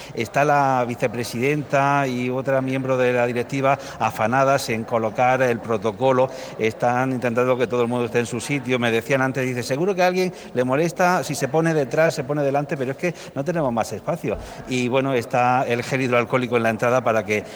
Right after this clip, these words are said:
eh, todo esté listo, una gran televisión para poder ver a algunos de los, de los premiados.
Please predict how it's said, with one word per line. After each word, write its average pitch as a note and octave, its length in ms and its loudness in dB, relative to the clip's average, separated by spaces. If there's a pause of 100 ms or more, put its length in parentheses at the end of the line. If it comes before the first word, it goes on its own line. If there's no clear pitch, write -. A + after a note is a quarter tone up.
(100)
eh, A2 160 0
todo A#2+ 220 2
esté A2+ 400 2
listo, A#2+ 260 -2
una B2+ 160 4
gran B2 180 2
televisión A#2 520 0
para A2 200 2
poder A2+ 280 0
ver B2 220 2 (200)
a G#2+ 80 0
algunos A#2+ 320 0
de A#2 140 0
los, A#2+ 260 -2
de A#2 220 -4
los A#2 100 0
premiados. A#2 480 2